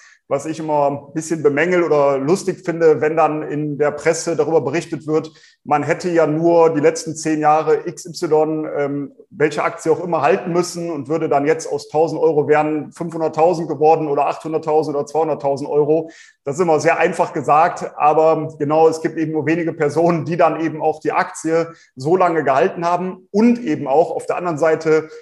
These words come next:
den Mumm hatten, die Aktie zu kaufen, als sie quasi wertlos war. Das ist immer relativ einfach, äh, aufgezeigt im Nachgang, aber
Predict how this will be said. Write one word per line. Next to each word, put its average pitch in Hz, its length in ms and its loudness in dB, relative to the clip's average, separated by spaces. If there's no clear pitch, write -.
den 143 260 -4
Mumm 190 240 2
hatten, 180 500 -4
die 143 100 -4
Aktie 180 360 -4
zu 151 160 -8
kaufen, 170 580 -2
als 151 340 -4
sie 147 120 -4
quasi 151 500 0
wertlos 165 480 0
war. 117 160 0
Das 127 140 -2
ist 185 180 -8
immer 160 420 -2
relativ 175 480 -2
einfach, 165 460 -2
äh, 143 220 0
aufgezeigt 185 640 0
im 160 80 -8
Nachgang, 170 640 0
aber 170 520 0